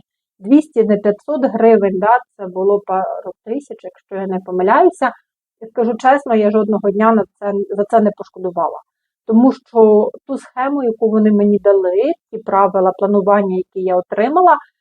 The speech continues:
я не скажу, що я взяла чистої води, да, я її переформатувала під себе, а я замовила собі, наприклад, листочки, які мені були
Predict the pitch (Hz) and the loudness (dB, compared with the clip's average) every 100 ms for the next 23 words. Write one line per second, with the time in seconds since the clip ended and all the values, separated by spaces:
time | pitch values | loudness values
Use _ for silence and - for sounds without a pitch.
0 | _ _ 233 302 302 - 254 285 277 233 | _ _ -6 -4 -4 -4 -4 -4 -2 2
1 | 226 220 220 214 226 226 _ _ _ 254 | 2 2 0 2 2 0 _ _ _ -10
2 | 220 - 208 202 185 196 185 196 220 359 | -10 -8 -4 -4 -2 -2 2 4 2 2
3 | 214 226 302 214 220 247 208 190 226 226 | 2 4 4 4 2 2 -2 0 2 2
4 | - 254 240 214 196 190 190 190 190 180 | 2 0 -2 -8 -12 -10 -6 -4 -4 -6
5 | - _ - 262 277 220 226 226 _ _ | -12 _ -4 0 2 4 2 0 _ _
6 | _ _ 226 233 269 294 233 220 214 196 | _ _ 2 4 4 4 2 2 0 2
7 | 208 202 - 214 180 208 220 190 185 - | 2 0 -4 -10 -6 0 2 2 -2 -4
8 | - 190 196 196 - 320 - - 240 233 | -2 0 0 -2 -4 -8 -6 -4 -4 -4
9 | 233 226 220 196 214 | -2 2 2 0 2